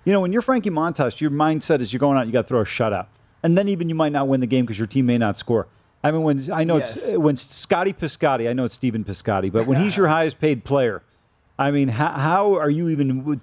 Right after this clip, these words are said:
Speaker 1: threatening to score a run?
Speaker 2: It's, yeah, it, it's tough. And there's that energy level, right? There's that, that depletion. You go out there to do your best and give your best every single day. Um, but your environment, your coworkers, et cetera, like that, that ups and, and lowers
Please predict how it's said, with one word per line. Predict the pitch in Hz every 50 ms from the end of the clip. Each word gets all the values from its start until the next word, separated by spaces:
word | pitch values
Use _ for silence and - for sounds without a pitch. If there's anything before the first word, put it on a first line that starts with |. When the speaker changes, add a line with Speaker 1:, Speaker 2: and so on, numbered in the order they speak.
| _ _ -
Speaker 1:
threatening | 139 139 165 202 196 175 151 139
to | 127
score | 120 - - 135 123 117
a | 107
run? | 101 104 98 92 87 - _ _ _ _ _ _ _ _ _ _ -
Speaker 2:
It's, | - 165 151 - - - - - - - - _ _ -
yeah, | 143 143 139 139
it, | 143 156 160 185 208 -
it's | 208 190 - -
tough. | - 220 220 175 -
And | 165 170 180
there's | 196 202 185
that | 165 180 170 165
energy | 170 185 185 160 131 151
level, | 147 143 135 127 127
right? | 131 139 147 151 143
There's | 151 147 151 143 127
that, | 151 147 139 127 - _ _ _ _ _ _ _ _ _ _ _ -
that | 147 143 139 127 127
depletion. | 135 143 - - - - 170 165 - - 139 131
You | 135 135
go | 127 - 170 185
out | 180 175
there | - - 165 143
to | - - 143
do | 131 120 139
your | 147 143 139 131
best | 120 139 135 131 - 135
and | 123
give | 117 123 117
your | 120 120
best | 113 131 123 123 -
every | - 131 120
single | 110 - 135 123 117 113 113
day. | 110 135 139 143 135 127 120 - - - - - - - - - - -
Um, | 147 143 143 135 131 127 120 - - - _ _ _ _ _ _ _ _ _ _ -
but | 143 160 151 147 - -
your | 151 160 165 160
environment, | 139 131 151 165 196 175 135 127 123 123
your | 131 135
coworkers, | - - 156 170 165 143 123 110 127 127 123
et | 135 -
cetera, | - - 196 202 165 147 135
like | 123 127 127 127 139
that, | 143 151 151
that | 147 131 175 - -
ups | 147 156 156 - - - - - - -
and, | - 139 135 143 147
and | 139 143 147 143
lowers | 147 147 156 156 151 143 139 139 131 -